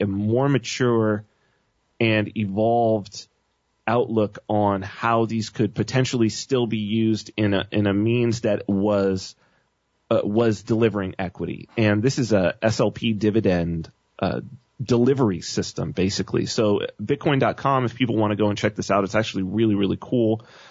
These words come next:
Um, or they, there's, I think Roger Ver just did a, a little video about it. Uh, it's called the, uh, S L P dividend calculator, and it's actually on tools dot bitcoin dot com if people wanna go and check it out.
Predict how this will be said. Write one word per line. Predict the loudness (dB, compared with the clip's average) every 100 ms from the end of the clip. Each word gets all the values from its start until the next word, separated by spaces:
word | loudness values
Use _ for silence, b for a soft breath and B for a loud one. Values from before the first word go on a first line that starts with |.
| B
Um, | -2 0 2
or | 2
they, | 0
there's, | 0 -2 0 0 0 0
I |
think | 0 0
Roger | 0 0 0
Ver | 0
just | 0 -2 0
did | 0
a, | 2 0 0
a | 0
little | 2 2 2
video | 0 2 2 2
about | 2 2 2
it. | 0 -2 _ B B B
Uh, | -2
it's | -2 -2
called | -2 2
the, | 0 0
uh, | -2 -2 -4 -8 _ -20 _ _ -2
S | 0 2
L | -2
P | 0 -4
dividend | -2 0 0 2 2 0 -2
calculator, | -2 0 0 2 2 0 -2
and | 0 0
it's | 2
actually | 0 0 2 2
on | 2 0 -4 -8 -10
tools | 0 2 2 2
dot | 0 2
bitcoin | -2 0 0 2
dot | 0 0
com | 0 2 0
if | -4
people | -4 0
wanna | 0 2
go | 0
and | 0
check | 0 0
it | 2
out. | 2 2